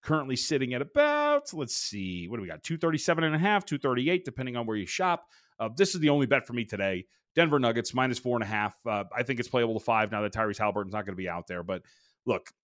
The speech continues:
Indiana has two games with Pascal Siakam, and the statistical returns are great. Yeah, as I noted at the beginning, we'll say it again, Pacers a plus eleven point two net rating with Siakam on the floor. So it's been, it's been positive, right, through two games.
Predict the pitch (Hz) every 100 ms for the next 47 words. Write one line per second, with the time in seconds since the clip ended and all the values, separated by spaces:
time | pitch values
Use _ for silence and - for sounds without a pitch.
0 | _ - 175 160 151 139 127 123 - 143
1 | 123 120 104 107 113 - 110 110 95 95
2 | 95 95 - 113 110 110 110 110 104 113
3 | 113 113 113 127 147 - 156 139 139 131
4 | 123 - 123 117 117 107 95 82 - -
5 | _ _ 98 101 101 113 120 135 120 110
6 | 113 156 156 131 87 101 87 110 147 131
7 | 127 123 123 101 - 127 - 127 120 123
8 | 113 - 120 104 127 143 127 101 117 104
9 | 104 101 92 92 160 165 147 135 - -
10 | _ _ - 135 127 127 139 127 123 123
11 | - 139 113 90 82 - _ - 104 -
12 | - 101 80 69 -